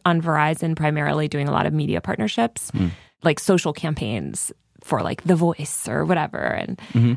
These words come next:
Speaker 1: and phone launches and technology. I also ran the Verizon developer community, uh, online.
Speaker 2: Is that a cool community?
Speaker 1: No,
Speaker 2: Verizon
Speaker 1: and it was
Speaker 2: developers?
Speaker 1: very funny because I,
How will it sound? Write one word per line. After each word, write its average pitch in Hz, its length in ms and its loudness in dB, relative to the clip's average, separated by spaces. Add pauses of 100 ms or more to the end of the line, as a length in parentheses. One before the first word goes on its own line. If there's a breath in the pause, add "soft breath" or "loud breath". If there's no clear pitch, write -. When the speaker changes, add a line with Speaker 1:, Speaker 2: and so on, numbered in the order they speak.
(180)
Speaker 1:
and 156 220 2
phone 185 300 2
launches 151 480 -2
and 160 100 -2
technology. 170 480 2
I 175 120 4
also 180 240 0
ran 165 240 2
the 165 80 2
Verizon 160 400 0
developer 170 420 -2
community, 196 600 0 (460 loud breath)
uh, 170 300 0
online. 190 680 -2
Speaker 2:
Is - 100 -4
that 127 80 2
a 143 60 6
cool 147 200 4
community? 160 440 2
Speaker 1:
No, 196 140 6
Speaker 2:
Verizon 120 260 4
Speaker 1:
and - 120 6
it - 60 6
was - 160 4
Speaker 2:
developers? - 60 -2
Speaker 1:
very 233 240 2
funny 208 280 -4
because 190 480 -4 (100)
I, 190 380 2